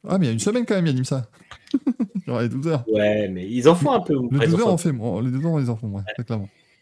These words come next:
Speaker 1: Euh, et T-Rex, et T-Rex nous dit, c'est comme la jauge d'énergie virtuelle pour un relais. Non, mais ça, là,
Speaker 2: Oh.
Speaker 1: les, les
Speaker 2: Ça, c'est
Speaker 1: réservoirs
Speaker 2: vraiment,
Speaker 1: virtuels.
Speaker 2: ça, c'est vraiment compliqué.
Speaker 1: C'est très
Speaker 2: Le,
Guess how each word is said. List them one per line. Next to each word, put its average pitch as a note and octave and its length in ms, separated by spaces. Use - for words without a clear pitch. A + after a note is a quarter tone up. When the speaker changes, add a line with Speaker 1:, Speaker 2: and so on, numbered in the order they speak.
Speaker 1:
Euh, G#2 380
et A2+ 120
T-Rex, C#3 320
et C3+ 140
T-Rex C3 260
nous C#3 60
dit, D3+ 80
c'est - 120
comme B2 180
la A#2 80
jauge B2 280
d'énergie A#2 380
virtuelle A#2+ 300
pour A2 180
un G#2 40
relais. A2 260
Non, G#2 120
mais G#2 120
ça, A#2 180
là, G2+ 180
Speaker 2:
Oh. F3 60
Speaker 1:
les, - 120
les A2 120
Speaker 2:
Ça, G#2+ 100
c'est C3+ 100
Speaker 1:
réservoirs F3+ 180
Speaker 2:
vraiment, C#3 260
Speaker 1:
virtuels. A#2 200
Speaker 2:
ça, G2+ 80
c'est D#3 60
vraiment C#3 280
compliqué. F3 840
Speaker 1:
C'est - 240
très A#2 100
Speaker 2:
Le, A#2+ 160